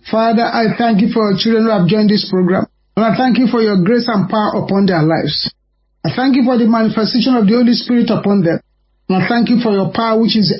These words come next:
absolute power. Matalika, de karibo shatende kantela kayaba. As many as are gathered onto this program now, right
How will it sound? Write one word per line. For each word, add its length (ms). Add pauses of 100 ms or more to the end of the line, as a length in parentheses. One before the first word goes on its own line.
absolute 480
power. 240 (440)
Matalika, 1300
de 220
karibo 560
shatende 720
kantela 600
kayaba. 540 (320)
As 320
many 200
as 300
are 180
gathered 440
onto 420
this 260
program 440
now, 320 (320)
right 340